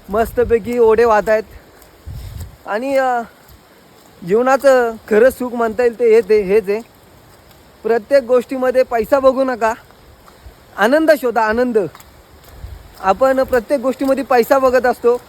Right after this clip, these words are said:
आणि, अ, जीवनाचा आनंदाला आपण गमावून बसतो. तर आनंद शोधा, शंभूच्या, शंभूच्या शोधात राहा, शंभूच्या.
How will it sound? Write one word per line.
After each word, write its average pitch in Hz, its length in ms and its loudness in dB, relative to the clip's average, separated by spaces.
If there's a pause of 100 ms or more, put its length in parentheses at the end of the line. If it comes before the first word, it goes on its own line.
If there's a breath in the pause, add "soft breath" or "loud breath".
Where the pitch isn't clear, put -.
(260)
आणि, 247 340 0
अ, 247 340 2 (1160)
जीवनाचा 262 460 0
आनंदाला 262 480 2
आपण 254 280 0
गमावून 240 360 0
बसतो. 233 340 2 (880)
तर 262 260 2 (480)
आनंद 254 320 -2
शोधा, 226 380 0 (680)
शंभूच्या, 233 460 0 (240)
शंभूच्या 247 500 0
शोधात 233 280 -2
राहा, 208 180 0
शंभूच्या. 180 440 -6